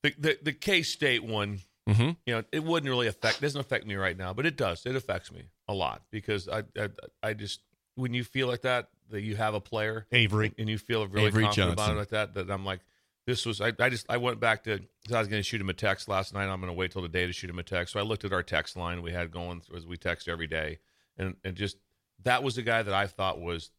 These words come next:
Speaker 1: the dude of all dudes. He was an unbelievable basketball player, best baseball player in the state, maybe. Also, and then, then his football was unbelievable. You know, the high school
Speaker 3: Q B.
Speaker 1: Yeah, Q B. High school he went to was packed with Husker fans, packed like that. We have pictures of me and the secretary when I'd come in.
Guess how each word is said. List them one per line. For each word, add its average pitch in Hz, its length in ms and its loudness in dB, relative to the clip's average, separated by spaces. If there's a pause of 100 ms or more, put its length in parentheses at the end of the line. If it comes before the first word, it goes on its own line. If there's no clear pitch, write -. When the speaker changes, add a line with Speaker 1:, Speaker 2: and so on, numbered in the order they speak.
(220)
Speaker 1:
the 90 80 -8
dude 110 320 0
of 92 140 -4
all 92 160 2
dudes. 78 360 -10
He 101 160 -2
was 87 260 -2
an - 100 -4
unbelievable 117 440 0
basketball 98 420 0
player, 92 240 -2
best 104 280 -2
baseball 98 380 -2
player 95 200 -2
in 90 60 -4
the 90 60 -12
state, - 340 -4
maybe. 87 400 -6 (360)
Also, 101 300 0
and 95 80 0
then, 92 140 -2
then 101 140 -2
his 87 140 -4
football 101 360 -2
was 92 140 -4
unbelievable. 85 680 -4 (300)
You 95 100 -2
know, 95 100 2
the 87 80 -2
high 110 100 2
school - 140 -2
Speaker 3:
Q 240 120 8
B. 127 300 4 (140)
Speaker 1:
Yeah, 90 100 0
Q 135 240 -2
B. 98 200 0
High 110 160 2
school 123 180 -2
he 117 40 0
went 101 240 0
to 101 120 -2
was 87 160 -2
packed 139 580 4
with 117 120 -4
Husker 90 420 -4 (260)
fans, 76 400 0
packed - 560 2 (380)
like 107 140 -4
that. 107 100 0
We 127 80 4
have 110 120 0
pictures 120 380 -2
of 104 80 -6
me 107 160 -2
and 110 100 -2
the 101 60 -8
secretary 107 640 -4
when 107 100 -2
I'd 104 140 -2
come 113 160 -4
in. 113 300 0